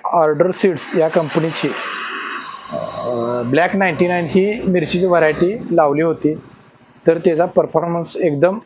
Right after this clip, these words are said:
बेस्ट आलेला आहे. माझी सात गुंठे मिरची होती, त्यात जवळपास तीन ते सव्वा तीन टन मिर-, मला मिरची मिळालेली आहे आणि मिरचीची क्वालिटी पण एकदम चांगल्या पद्धतीने आहे. मिरचीची लागण, अ,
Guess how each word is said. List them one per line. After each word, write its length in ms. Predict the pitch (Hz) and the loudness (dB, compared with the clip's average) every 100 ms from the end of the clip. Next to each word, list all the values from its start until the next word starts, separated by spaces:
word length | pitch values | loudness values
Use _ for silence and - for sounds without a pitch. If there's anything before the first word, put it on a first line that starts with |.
| - | -4
बेस्ट 320 | 151 175 175 | 0 2 2
आलेला 260 | 180 156 151 | 2 2 2
आहे. 200 | 143 160 | 0 -2
माझी 640 | 160 151 135 143 170 - - | -2 0 0 -2 -2 -4 -8
सात 440 | - 175 165 - | -2 -4 -2 -2
गुंठे 340 | 185 175 160 | 0 0 0
मिरची 320 | 175 170 135 170 | 0 0 0 -2
होती, 280 | 151 156 180 _ _ _ _ _ - | -2 -6 -8 _ _ _ _ _ -2
त्यात 120 | 151 | 0
जवळपास 520 | 143 151 147 165 - - | 2 2 4 0 0 -4
तीन 160 | 175 165 | 0 0
ते 120 | 170 | 0
सव्वा 260 | 165 160 151 | 0 0 0
तीन 260 | - 165 151 | -2 -2 2
टन 140 | 160 | 0
मिर-, 360 | 160 156 151 139 | 2 -4 -4 -4
मला 300 | 156 147 143 | -4 -2 -2
मिरची 440 | 156 156 - 165 196 _ _ _ | -2 -4 -4 -6 -6 _ _ _
मिळालेली 420 | 156 156 156 151 135 | 0 2 2 2 0
आहे 140 | 113 107 _ _ _ _ - | -2 -8 _ _ _ _ -8
आणि 200 | 127 143 | -4 -2
मिरचीची 520 | 160 151 - 156 202 | 0 -2 -2 -2 0
क्वालिटी 400 | 196 185 160 160 | 2 2 2 2
पण 180 | 175 220 - | 0 0 0
एकदम 340 | 190 147 170 233 - - | -2 2 0 0 -8 -4
चांगल्या 260 | 214 175 151 | -2 0 0
पद्धतीने 400 | 143 123 110 107 | 0 -2 -4 -4
आहे. 440 | 98 - - 165 | -6 -10 -8 -2
मिरचीची 460 | 160 156 165 170 190 | 0 0 -2 0 0
लागण, 400 | 180 151 160 202 226 - | 0 2 0 -2 -12 -12
अ, 160 | - | -6